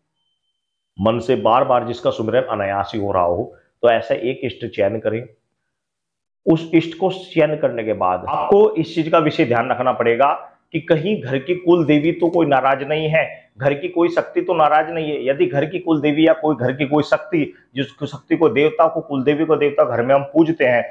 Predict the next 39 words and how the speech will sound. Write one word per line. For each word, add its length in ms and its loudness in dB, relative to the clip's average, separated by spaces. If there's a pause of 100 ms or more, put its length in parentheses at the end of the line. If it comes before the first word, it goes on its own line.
(240)
यदि 180 4
वह 160 6
रुष्ट 320 0
है, 260 4
तो 360 -12
फिर 420 0
आपकी, 580 0
आप 260 4
चाहे 140 2
किसी 300 -8
को 100 2
भी 100 4
अपना 180 0
इष्ट 200 -4
बना 240 2
लें, 160 -4 (300)
किसी 220 0
की 120 0
भी 60 4
आप 140 4
दिन 200 -6
रात 140 2
सेवा 240 2
करते 280 2
रहें, 360 0 (140)
तो 380 0
आप 320 2
उसमें 340 -2
प्रांगत 520 0
नहीं 160 2
हो 80 6
पाएंगे, 480 0 (200)
आप 220 4
उसमें 240 -4
सफलता 440 0
प्राप्त 320 0
नहीं 120 2
कर 160 2
पाएंगे। 400 0